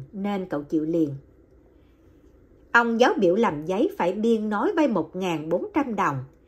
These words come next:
giao qua tháng giêng An Nam năm sau thì trả.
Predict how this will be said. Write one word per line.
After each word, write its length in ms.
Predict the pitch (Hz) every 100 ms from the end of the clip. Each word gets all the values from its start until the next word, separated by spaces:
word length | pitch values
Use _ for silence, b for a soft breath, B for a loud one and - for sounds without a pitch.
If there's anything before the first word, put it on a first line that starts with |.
| b _
giao 320 | 214 240 226
qua 140 | 220 214
tháng 220 | 226 339 381
giêng 220 | 247 208
An 280 | - 226 220
Nam 280 | 214 208 208
năm 180 | 214
sau 320 | 202 220 208 190
thì 240 | 185 151 -
trả. 320 | 156 120 208